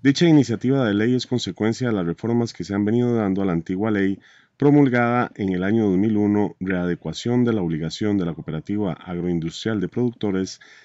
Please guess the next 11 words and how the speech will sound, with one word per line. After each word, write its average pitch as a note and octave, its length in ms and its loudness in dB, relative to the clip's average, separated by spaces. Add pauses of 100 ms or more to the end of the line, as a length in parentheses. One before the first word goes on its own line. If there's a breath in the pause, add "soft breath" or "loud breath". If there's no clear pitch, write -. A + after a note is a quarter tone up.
(120 loud breath)
de A2 140 2
Palma C#3+ 420 2
Aceitera A#2 540 -2
Responsabilidad E2+ 840 -4
Limitada G2 580 -2
con B2 160 -2
el B2 60 0
Gobierno G2 400 0
de E2+ 60 0
la E2 100 -4
República, G2 640 -2